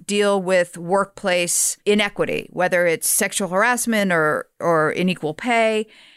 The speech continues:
And so here's a movement that has been worked on by some incredibly smart activist women. And somebody comes along, okay,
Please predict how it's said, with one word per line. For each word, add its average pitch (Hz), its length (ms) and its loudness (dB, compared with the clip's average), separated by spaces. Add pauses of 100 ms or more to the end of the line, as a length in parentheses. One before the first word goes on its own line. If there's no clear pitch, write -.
(280)
And 220 560 0 (560)
so 269 220 2
here's 415 360 2
a 349 80 0
movement 220 520 0
that 196 200 0
has 202 300 -2
been 180 560 0 (260)
worked 226 460 0
on 185 420 2
by 170 480 2
some 175 520 0
incredibly 220 520 0
smart - 800 0 (480)
activist 196 580 -2
women. 165 460 0 (680)
And 220 640 0 (400)
somebody 359 360 2
comes 277 340 0
along, 196 680 2 (180)
okay, 180 580 0